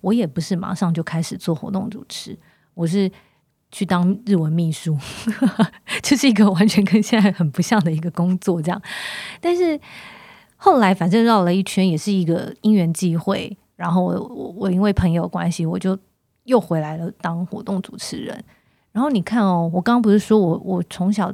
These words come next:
第一个站在舞台上其实是幼稚园的时候，其实我从小就已经很，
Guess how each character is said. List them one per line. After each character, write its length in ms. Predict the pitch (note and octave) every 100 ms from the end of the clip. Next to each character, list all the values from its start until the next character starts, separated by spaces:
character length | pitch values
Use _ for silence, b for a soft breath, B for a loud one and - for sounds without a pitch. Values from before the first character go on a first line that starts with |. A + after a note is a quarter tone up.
| -
第 180 | G3 F#3+
一 60 |
个 260 | F3+ - A#3 _ _
站 160 | - G3
在 140 | G3
舞 140 | - -
台 180 | E3
上 200 | F3 F#3+
其 140 | F3 E3+
实 160 | -
是 220 | F#3 G3+ F#3
幼 180 | F#3 D#3
稚 180 | - F3
园 260 | A3 - -
的 80 |
时 160 | G3 G3
候， 280 | D#3+ - G#3 B B B B
其 140 | A3+
实 80 | B3
我 160 | C4+ F3+
从 240 | F3 F3+
小 160 | F#3+ D#3+
就 100 | G3+
已 60 |
经 140 | F3+
很， 120 | F#3+